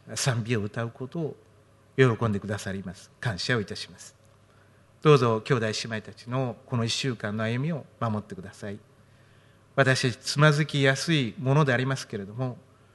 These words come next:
私たちがつまず-、つまずいて倒れましたら、どうぞ聖霊なる神様が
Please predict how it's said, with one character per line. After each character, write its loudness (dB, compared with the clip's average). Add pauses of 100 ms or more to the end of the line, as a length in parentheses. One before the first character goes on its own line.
(380)
私 4
た 0
ち -2
が 2
つ -4
ま 6
ず-、 -2
つ -6
ま 6
ず 4
い 0
て 0
倒 4
れ 4
ま 2
し -6
た -8
ら、 -14 (840)
ど 6
う 10
ぞ 6
聖 -2
霊 0
な 0
る -4
神 -4
様 -12
が -8